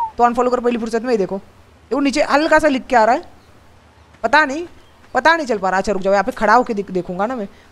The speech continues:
जो बाहर नहीं दिखाई दे रहा यार। भाई hello, अरे दिखाओ सर,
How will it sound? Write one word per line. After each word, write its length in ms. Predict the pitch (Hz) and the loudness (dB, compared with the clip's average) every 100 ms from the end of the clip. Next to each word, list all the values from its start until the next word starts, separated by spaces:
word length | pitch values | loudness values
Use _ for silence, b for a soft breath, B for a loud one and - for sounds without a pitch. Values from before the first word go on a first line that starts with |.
| 196 | -4
जो 240 | 262 262 185 | -2 -2 0
बाहर 300 | 196 208 269 | 2 4 2
नहीं 120 | 294 | -2
दिखाई 220 | 233 190 | -4 -2
दे 80 | 175 | -2
रहा 100 | 180 | -4
यार। 120 | 254 - - - - - _ _ _ _ _ - 175 | -4 -6 -10 -20 -20 -20 _ _ _ _ _ -8 2
भाई 140 | 269 | 4
hello, 480 | 302 277 349 285 185 - - - - | 6 6 6 4 0 -10 -20 -20 -4
अरे 140 | 254 285 | 0 0
दिखाओ 300 | 277 285 302 | 2 2 2
सर, 360 | 302 311 339 | 4 4 4